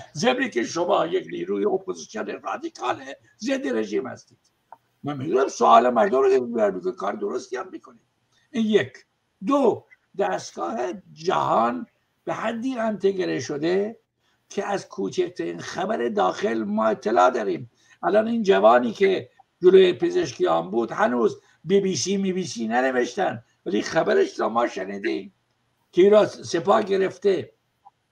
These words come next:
از جزئیات مسائل یک نکته ای که دیروز بود، شما رفیق حسین نوشازل با من به درستی گفتید، گفتید این نیروهایی که ما در خارج هستیم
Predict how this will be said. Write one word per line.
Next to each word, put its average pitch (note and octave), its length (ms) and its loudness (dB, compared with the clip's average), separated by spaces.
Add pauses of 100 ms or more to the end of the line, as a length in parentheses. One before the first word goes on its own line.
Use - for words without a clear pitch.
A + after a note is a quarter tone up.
(680)
از D#3+ 280 0
جزئیات A3 800 4
مسائل G#3+ 520 2
یک G#3 220 -2
نکته G#3 340 -6
ای A#3 160 -4
که A3+ 360 -4 (320)
دیروز B2 540 2
بود، A2+ 200 -2
شما F3+ 340 4
رفیق C3 380 2
حسین E3+ 360 -6
نوشازل D#3 560 -10
با F3+ 160 -14
من D#3 240 -10 (320)
به G3+ 100 8
درستی E3 560 2
گفتید، A#2+ 640 -2 (480)
گفتید D#3 540 -6
این A3 260 -10
نیروهایی - 600 -8
که - 120 -10
ما - 180 -6
در - 200 -10
خارج D3 460 -2
هستیم F#3+ 600 -2